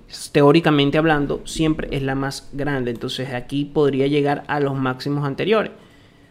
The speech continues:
O podría incluso superar los máximos anteriores llegando a setenta mil con una corrección. Ahora, tomando en los retrocesos potenciales, podríamos, vemos, y esto también es siguiendo la fractalidad, porque recuerden que todos esos enfoques son,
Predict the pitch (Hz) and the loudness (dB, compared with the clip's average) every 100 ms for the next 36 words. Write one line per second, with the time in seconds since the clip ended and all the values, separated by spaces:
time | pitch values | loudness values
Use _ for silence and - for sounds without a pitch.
0 | - - 175 - 220 170 151 151 143 160 | -20 -4 -2 0 2 2 0 0 -4 -4
1 | - 147 - - 135 143 139 139 143 143 | -6 -6 -4 -4 -4 -4 -6 -4 -4 -4
2 | 135 107 123 147 135 101 90 123 131 - | -4 -4 -4 -4 -4 -4 -6 -6 -8 -10
3 | - 110 113 107 - 107 110 117 120 113 | -10 -8 -8 -8 -8 -6 -6 -6 -6 -8
4 | - - 92 - - 127 120 80 - - | -10 -10 -10 -10 -6 -2 -2 -4 -10 -20
5 | - - - - - 131 131 131 147 156 | -20 -20 -20 -18 -4 -2 0 2 2 2
6 | 156 156 147 139 143 135 127 - 147 - | 2 0 2 -2 -2 -2 -2 -2 -2 -2
7 | 165 160 170 175 156 143 147 - 120 123 | 0 0 0 0 2 0 -2 -2 -2 0
8 | 120 135 131 - _ - 143 139 123 127 | -2 -4 -6 -10 _ -2 2 2 2 -4
9 | - - - - - - 131 135 - 143 | -10 -14 -16 -18 -20 -14 -12 -10 -6 -2
10 | 135 131 131 143 143 151 151 147 151 151 | 0 0 -2 -6 -4 -2 0 0 0 0
11 | 147 131 123 123 147 - 110 107 113 123 | -2 -6 -4 -2 -2 -4 -8 -10 -8 -6
12 | 147 117 127 151 147 135 123 151 - 175 | -4 -4 -2 -2 -2 -2 -4 -4 -2 0
13 | 190 | 0